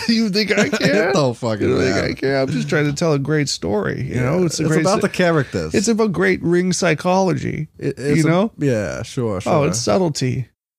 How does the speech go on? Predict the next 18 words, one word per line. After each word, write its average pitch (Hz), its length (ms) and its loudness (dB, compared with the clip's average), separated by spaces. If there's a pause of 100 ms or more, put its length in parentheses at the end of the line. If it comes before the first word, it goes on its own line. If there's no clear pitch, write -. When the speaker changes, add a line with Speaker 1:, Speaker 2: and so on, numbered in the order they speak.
(120)
Speaker 2:
Character. 110 680 -2
Speaker 1:
Character. 123 800 -4
Character's 139 500 2
welcome. 131 540 2
Speaker 2:
Yeah. 104 320 -2 (260)
Speaker 1:
You 147 160 0
know? 147 240 0
Speaker 2:
<laughs> 214 100 0
Speaker 1:
T 214 200 0
B 208 80 2 (320)
S. - 500 0 (2750)
<laughs> - 40 -16
The 180 160 0
S 202 300 0
in 151 140 0
T 165 160 0
B 139 180 0
S, 160 300 -2